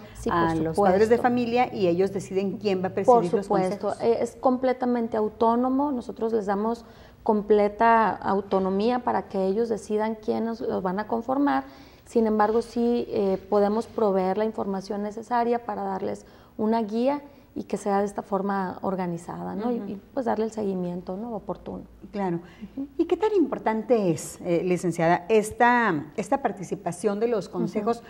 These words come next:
Speaker 2: con las instancias de gobierno y la, y las instancias, eh, civiles?
Speaker 1: Se crea una, una dinámica muy interesante. Cada instancia de gobierno, cada instancia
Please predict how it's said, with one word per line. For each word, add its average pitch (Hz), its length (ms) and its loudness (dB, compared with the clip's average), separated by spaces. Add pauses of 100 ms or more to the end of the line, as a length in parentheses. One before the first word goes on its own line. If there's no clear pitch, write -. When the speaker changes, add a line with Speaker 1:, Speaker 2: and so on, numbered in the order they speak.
(160)
Speaker 2:
con 254 140 0
las 190 160 -4
instancias 196 600 2
de 214 100 2
gobierno 190 720 2
y 214 160 -4
la, 156 600 -4
y 247 100 -2
las 180 200 -2
instancias, 202 840 -4 (220)
eh, 185 160 -4
civiles? 160 720 -4 (280)
Speaker 1:
Se 240 160 -2
crea 285 640 2
una, 277 760 2 (360)
una 262 180 4
dinámica 262 500 2
muy 233 380 4
interesante. 196 800 -4 (720)
Cada 277 220 6
instancia 269 640 2
de 254 80 0
gobierno, 196 680 0 (400)
cada 220 220 4
instancia 220 1120 0